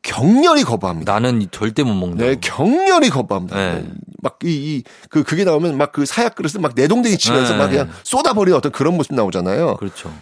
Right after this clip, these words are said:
Speaker 1: 그러자 어떻게 했죠?
Speaker 2: 강제로 먹
Speaker 1: 네, 입을 강제로 벌리고
Speaker 2: 음.
Speaker 1: 사약을 입에 그냥 입을 벌린 상태에서 그냥 강제로 퍼
Speaker 2: 음.
Speaker 1: 부어버립니다.
Speaker 2: 네, 네.
Speaker 1: 근데 이때 이제 아주 놀라운 이야기가 전해지고 있어요. 이때 장희빈이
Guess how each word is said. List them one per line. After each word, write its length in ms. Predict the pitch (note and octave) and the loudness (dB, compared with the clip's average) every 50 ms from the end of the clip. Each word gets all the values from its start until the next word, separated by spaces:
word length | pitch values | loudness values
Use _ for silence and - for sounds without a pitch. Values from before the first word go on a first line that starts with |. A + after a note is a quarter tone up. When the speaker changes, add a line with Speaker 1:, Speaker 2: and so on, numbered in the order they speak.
| _ _ _ | _ _ _
Speaker 1:
그러자 220 | - B2 A#2+ C3 A2 | -4 -2 0 0 0
어떻게 240 | G2+ - - - | 0 -2 -2 -4
했죠? 240 | G#2 - - D3+ E3 - _ _ _ _ _ _ - - _ | -2 0 0 -2 -2 -2 _ _ _ _ _ _ -20 -20 _
Speaker 2:
강제로 460 | - - - G3+ G#3 G#3+ - A2 G2+ | -16 -10 -6 -6 -4 -4 -4 -4 -4
먹 80 | F#2 E2 | -2 -2
Speaker 1:
네, 220 | - B2+ C3 A#2 G2+ | 0 2 2 2 0
입을 400 | F#2 G2+ B2 D#3+ E3+ A3+ B3 B3 - _ - | -2 -2 0 0 2 2 2 0 -2 _ -12
강제로 640 | - - - - G3 B3+ C#4+ D4+ C4 C#4 C4+ - A#3+ | -10 -6 -2 0 2 4 4 6 6 4 4 4 2
벌리고 480 | E3 C3 A#2 A#2 B2 F3+ A3 D#3 F#2+ - | 2 2 0 0 0 2 0 0 0 -2
Speaker 2:
음. 360 | F2+ F2 E2+ D#2+ D#2 D#2 E2 - - | -4 -8 -10 -10 -12 -16 -20 -18 -10
Speaker 1:
사약을 420 | - - G3 F#3+ F#3 E3+ G#3 G#3 | -4 0 0 2 2 2 2 2
입에 380 | D3 B2+ A#2+ B2+ C3 E3+ G#3+ C#4+ - _ _ _ _ _ _ | 2 0 0 2 2 2 0 -2 -4 _ _ _ _ _ _
그냥 160 | - A#2 A2 - | -4 -4 -2 0
입을 240 | D#3 D#3+ E3+ F#3 - | 2 2 4 4 2
벌린 280 | - B2+ C3+ E3 F3+ | 2 2 2 2 2
상태에서 400 | D#3 D#3 C#3 B2+ A#2 G#2 G2+ D3 | 2 0 0 0 0 0 0 0
그냥 160 | B2 G#2 A2 | -2 -2 -2
강제로 320 | A2 - F#2+ G2 G2 A#2+ A2 - | -4 -4 -4 -2 -2 -2 -4 -4
퍼 520 | - - - - - C#4 C#4 B3 C#3+ F#2+ - _ - | -4 -4 -4 -2 2 2 4 4 2 0 -2 _ -8
Speaker 2:
음. 380 | G#2 G#2 G2+ G2 F#2 F2+ F2 E2+ | -6 -4 -2 -2 -4 -4 -6 -6
Speaker 1:
부어버립니다. 680 | F2 G#2+ B2+ D3 B2 G#2+ F#2 F2+ E2+ E2 D#2 - - - - - | -2 0 0 2 2 0 -2 -4 -4 -6 -8 -10 -14 -16 -14 -12
Speaker 2:
네, 140 | F#2 F2 F2 | -10 -10 -10
네. 100 | D2 C#2+ D2+ D2+ E2 - _ - | -12 -14 -18 -20 -20 -20 _ -2
Speaker 1:
근데 240 | - F#3 G3 F#3+ - - - | 2 2 4 4 2 0 0
이때 380 | - F#3 F3+ - _ - D4 C#4 | 0 0 0 0 _ 0 2 4
이제 240 | A#3 E3+ C3+ C#3+ C#3+ | 4 4 4 2 2
아주 160 | A#2 G2 G#2 | 2 0 0
놀라운 400 | A2+ A#2+ C3 C#3 C#3+ C#3+ C3 A#2 | 0 2 4 4 4 4 4 2
이야기가 300 | A2 A#2 A2+ G#2 A2+ G#2+ | 2 2 2 0 0 -2
전해지고 420 | - G#2+ G#2 A2 G2 F#2 F#2 F2+ | -2 0 0 0 0 -2 -4 -6
있어요. 260 | E2+ - - - E2+ E2 - | -6 -8 -10 -10 -8 -4 -4
이때 200 | - - G3 F3 | -2 0 0 0
장희빈이 640 | - - - C3 D3+ C3 B2+ D#3 G#3+ G#3+ C3+ - | 0 0 -2 -2 -2 -2 0 0 0 2 0 -2